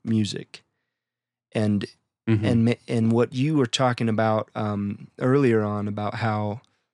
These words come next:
Speaker 1: um, I mean, we're, we're down deep in it now, so you should, you should talk about it a little bit. But, like, what you run through, what do they call it again?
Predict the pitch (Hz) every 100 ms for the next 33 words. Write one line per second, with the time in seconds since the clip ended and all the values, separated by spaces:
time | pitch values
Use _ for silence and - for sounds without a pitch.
0 | _ _ _ _ _ 117 104 101 101 98
1 | 98 - _ _ _ _ _ _ - -
2 | 117 107 110 127 113 107 127 113 101 101
3 | - 113 107 113 107 101 107 101 98 92
4 | 107 110 104 110 107 113 127 113 _ _
5 | 123 117 131 - 117 - 104 98 98 98
6 | 98 113 107 107 - 120 - 123 143 131
7 | - 123 120 143 143 113 107 104 107 -
8 | _ _ _ _ - 131 147 - 131 127
9 | 123 127 127 120